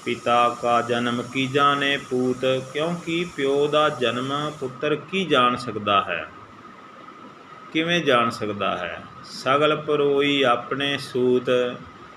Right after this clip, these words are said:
ਜਿਵੇਂ ਮਾਲਾ ਦੇ ਮਣਕੇ ਧਾਗੇ ਵਿੱਚ ਪਰੋਏ ਹੁੰਦੇ ਹਨ, ਤਿਵੇਂ ਹੀ ਸਾਰੀ ਰਚਨਾ ਪ੍ਰਭੂ ਨੇ ਆਪਣੇ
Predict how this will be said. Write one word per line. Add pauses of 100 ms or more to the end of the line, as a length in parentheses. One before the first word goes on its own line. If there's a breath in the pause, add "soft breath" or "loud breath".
(240)
ਜਿਵੇਂ
ਮਾਲਾ
ਦੇ
ਮਣਕੇ (100)
ਧਾਗੇ
ਵਿੱਚ
ਪਰੋਏ
ਹੁੰਦੇ
ਹਨ, (180)
ਤਿਵੇਂ
ਹੀ
ਸਾਰੀ
ਰਚਨਾ
ਪ੍ਰਭੂ
ਨੇ
ਆਪਣੇ